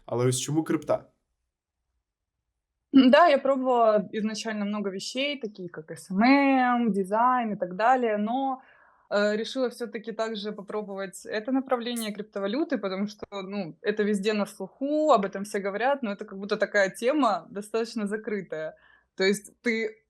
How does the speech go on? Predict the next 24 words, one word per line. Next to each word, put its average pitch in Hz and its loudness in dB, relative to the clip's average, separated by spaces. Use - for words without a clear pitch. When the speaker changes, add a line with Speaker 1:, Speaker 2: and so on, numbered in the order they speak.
Speaker 2:
везде 208 -2
об 214 -2
этом 220 -6
слышишь, 285 -6
но 233 -4
как 196 -10
бы 190 -6
понимания, 214 -2
что 220 -6
это 214 -4
и 185 -8
с - -20
чем 208 0
это 208 -2
едят, 208 -2
у 202 -14
тебя 202 -4
нет. 165 -8
Поэтому 233 -4
я 202 -2
решила, 208 -8
ш-, 214 -20
ну, 285 0
конечно, 262 -4